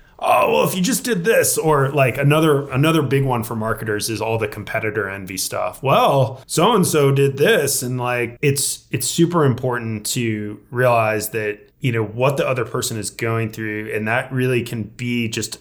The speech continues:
an automatic good, like, compass going into any kind of interaction that you have between the two departments. I think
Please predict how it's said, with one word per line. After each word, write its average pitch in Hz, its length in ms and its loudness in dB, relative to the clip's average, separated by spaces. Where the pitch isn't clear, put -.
an 127 120 0
automatic 131 800 2
good, 120 320 -2
like, 107 560 -2
compass 127 680 -2
going 120 280 2
into 107 220 -2
any 104 520 -6
kind 113 240 -4
of 98 80 -8
interaction 95 540 -6
that 92 140 -12
you 90 100 -14
have 92 440 -6
between 113 320 -2
the 101 80 -6
two - 160 -8
departments. - 760 -8
I 113 60 -2
think 110 380 -6